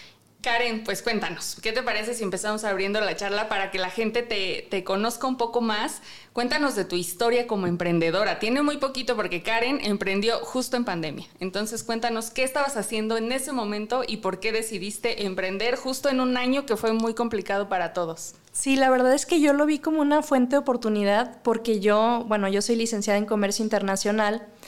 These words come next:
Speaker 2: y bueno, an-, desde antes de yo salir de la universidad, eh, quise tener una experiencia,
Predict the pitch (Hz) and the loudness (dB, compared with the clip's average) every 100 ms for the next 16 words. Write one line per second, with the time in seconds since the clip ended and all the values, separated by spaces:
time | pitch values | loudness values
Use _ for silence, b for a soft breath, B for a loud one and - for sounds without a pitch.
0 | B B B B 226 233 214 - - 220 | B B B B 4 4 2 0 -4 0
1 | 233 233 208 226 240 233 240 - 233 240 | 0 0 2 4 4 2 0 -2 2 4
2 | 226 226 247 240 240 240 240 220 202 202 | 4 4 4 4 4 6 4 4 4 4
3 | 220 214 226 247 - - 208 196 190 196 | 4 4 4 0 -4 0 2 4 4 2
4 | - - - - 247 277 262 240 220 220 | -4 -18 -12 0 2 2 2 4 4 6
5 | 240 240 240 240 233 247 220 226 214 | 4 4 0 0 2 4 4 2 2